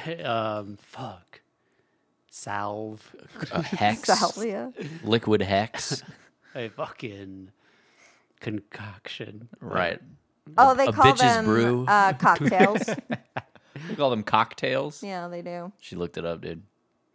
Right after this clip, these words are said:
Speaker 1: That's fat.
Speaker 3: But their mocktails are called potions for sure.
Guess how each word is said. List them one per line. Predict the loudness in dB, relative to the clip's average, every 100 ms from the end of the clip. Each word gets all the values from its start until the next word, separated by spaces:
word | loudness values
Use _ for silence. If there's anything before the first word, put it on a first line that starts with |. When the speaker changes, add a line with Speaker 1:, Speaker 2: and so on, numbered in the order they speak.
| _ _ _ _ _
Speaker 1:
That's | -14 -14
fat. | -18 -18 -18 -18 -20 _
Speaker 3:
But | 0 2
their | 2 2 2
mocktails | 2 2 0 -4 -6 -6
are | -8
called | -6 -8 -6
potions | -8 -8 -12 -16 -18
for | -18 -18
sure. | -16 -18 -18